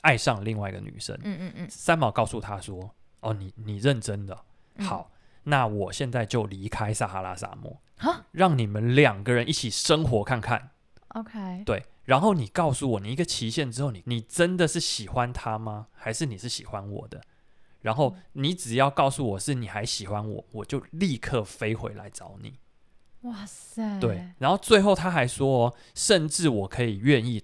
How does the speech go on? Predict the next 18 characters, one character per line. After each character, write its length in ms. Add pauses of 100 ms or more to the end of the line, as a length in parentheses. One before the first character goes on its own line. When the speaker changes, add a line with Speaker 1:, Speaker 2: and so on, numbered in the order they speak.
Speaker 1:
同 280
时 180
间 240
跟 180
这 80
个 100
女 180
生 320
三 280
个 120
人 140
一 100
起 200
相 280
处 180
在 180
一 80
起。 240